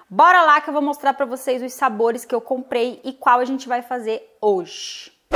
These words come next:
Gente, os sabores que eu comprei foram esses, de baunilha, muffin, caramelo cookie, o intenso,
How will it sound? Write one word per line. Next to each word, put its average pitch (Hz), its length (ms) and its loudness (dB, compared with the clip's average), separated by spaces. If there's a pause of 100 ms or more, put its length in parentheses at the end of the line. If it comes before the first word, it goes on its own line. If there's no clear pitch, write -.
(120)
Gente, 294 520 -2
os 349 200 -2
sabores 302 760 2
que - 120 -4
eu 277 100 2
comprei 269 1000 0
foram 285 680 0
esses, 226 760 -2
de 220 160 -6
baunilha, 277 1300 0 (440)
muffin, 285 1200 -2 (1000)
caramelo 262 600 2
cookie, 285 1120 -4 (1120)
o 240 160 -4
intenso, 302 1400 0